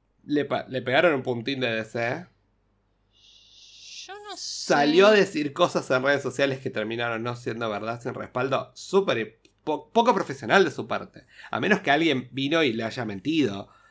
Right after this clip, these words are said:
Speaker 1: y le llenó cosas en la cabeza.
Speaker 2: Para mí, para mí sí, ¿eh?
Speaker 1: Mal
Speaker 2: Alguien
Speaker 1: asesorado,
Speaker 2: le
Speaker 1: diría yo.
Speaker 2: prometió, le aseguró algo que no era... No sé.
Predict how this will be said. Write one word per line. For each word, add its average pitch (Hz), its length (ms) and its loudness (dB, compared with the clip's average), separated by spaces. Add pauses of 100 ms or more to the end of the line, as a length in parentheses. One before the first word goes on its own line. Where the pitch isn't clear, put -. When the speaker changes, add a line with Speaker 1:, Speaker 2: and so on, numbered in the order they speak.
(340)
Speaker 1:
y 123 100 -8
le 107 100 -6
llenó 113 280 -8
cosas 113 260 -10
en 110 100 -6
la 107 60 -6
cabeza. 101 220 -2
Speaker 2:
Para 202 140 2
mí, 208 1200 -4 (120)
para 143 220 -10
mí 175 140 -12
sí, 170 220 -10
¿eh? 147 340 -10
Speaker 1:
Mal 160 180 6
Speaker 2:
Alguien - 80 -
Speaker 1:
asesorado, 131 720 4
Speaker 2:
le 107 80 -6
Speaker 1:
diría 113 220 -4
yo. - 160 -8 (100)
Speaker 2:
prometió, 175 640 -4
le 156 120 -8
aseguró 160 680 -10
algo 170 420 -10
que 131 140 -18
no 131 340 -18
era... 131 600 -18 (2500)
No 160 100 -20
sé. 175 280 -8